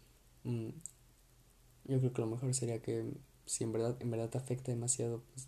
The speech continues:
dejes un rato Facebook, mm, bloquees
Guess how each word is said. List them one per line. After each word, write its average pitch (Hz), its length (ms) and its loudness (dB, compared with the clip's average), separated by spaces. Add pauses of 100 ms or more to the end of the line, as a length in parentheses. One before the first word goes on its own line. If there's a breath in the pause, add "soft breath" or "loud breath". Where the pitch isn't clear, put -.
(120)
dejes - 320 0
un 120 160 2
rato 123 540 2
Facebook, 127 360 4 (600 loud breath)
mm, 117 300 -2
bloquees 117 1000 0